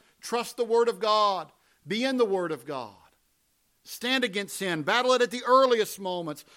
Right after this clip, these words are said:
put on the full armor of God in order to stand in the day of testing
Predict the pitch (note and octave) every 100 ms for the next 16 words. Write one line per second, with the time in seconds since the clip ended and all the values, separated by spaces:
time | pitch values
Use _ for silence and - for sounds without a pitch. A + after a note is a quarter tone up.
0 | _ A#3 C4+ C#4 C4 C4 C#4 C#4+ C4+ C4+
1 | C4 B3+ F3+ A3+ A3+ F#3+ B2+ - _ _
2 | _ _ _ _ _ _ E3 F3+ G#3 F3+
3 | - F3 E3+ E3 D#3 C3+ D3+ D3 C#3 C3
4 | - C#3 A#2 - G#2 G2